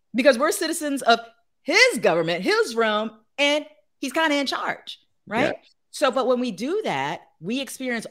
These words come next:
Speaker 1: all the goodness of what's available in him. You
Speaker 2: Mm.
Speaker 1: know? In him, with him, through him, and then expressing him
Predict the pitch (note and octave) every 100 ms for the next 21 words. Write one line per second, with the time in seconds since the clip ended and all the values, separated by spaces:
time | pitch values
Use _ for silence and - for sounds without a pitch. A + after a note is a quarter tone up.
0 | - G#3 A#3 G#3+ E3 G3+ A#3 G#3+ F#3+ D#3
1 | F3+ F3 D3+ D#3+ G3+ A3 E3 D#3 D#3 _
2 | _ - G#3+ A3 A3 G#3 - _ A3 A3+
3 | - _ _ _ - D#2 D#2+ D#2+ D#2+ D2+
4 | C#2 C2+ - _ A#3 C4+ A3 C4 C4+ A3
5 | C4 - C4+ C4+ C4 C4 C#4+ C#4 G3 D3
6 | C3+ - - A3+ C4 B3+ - C4 C4+ B3
7 | B3+ B3+ B3+